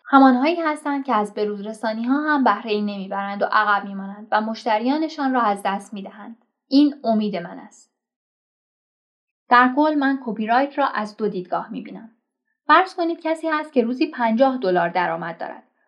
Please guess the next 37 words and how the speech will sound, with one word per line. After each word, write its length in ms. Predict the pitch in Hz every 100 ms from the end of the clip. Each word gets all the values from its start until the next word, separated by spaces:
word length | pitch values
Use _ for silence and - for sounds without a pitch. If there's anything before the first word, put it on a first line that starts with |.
| -
آیا 220 | 247 262
انتظار 500 | 214 226 226 220 254
دارید 300 | 262 254 262
این 180 | 247 254
آدم 300 | 226 226 240
دویست 300 | 226 240 269
و 40 | 302
پنجاه 480 | 247 220 214 294
دلار 340 | 302 285 277 269
پول 220 | 262 285
یک 240 | 277 285 269
نرم 240 | 208 202
افزار 340 | 202 - 269
را 100 | 233
بدهد؟ 460 | 180 170 175 185 196 - _ _ _
به 80 | 277
نظر 340 | 277 294 330
من 220 | 330 320
که 140 | 320 269
اگر 220 | 214 196
از 220 | 196 196
نسخه 380 | 208 208 226 214
غیرقانونی 680 | 220 214 226 226 226 233 247
استفاده 460 | 247 247 254 240
کند 360 | 240 254 247 247
و 20 | 240
آن 200 | 247 254
پنجاه 400 | 247 240 247 247
دلار 320 | 254 247 247
را 100 | 254
خرج 340 | - 254 254
غذا 400 | 254 247 254 262
کند، 360 | 262 285 320 359 - _ _
کار 280 | - 240
غیر 240 | 240 233 240
اخلاقی 540 | 240 240 254 247 277
نکرده. 580 | 269 202 190 139 - -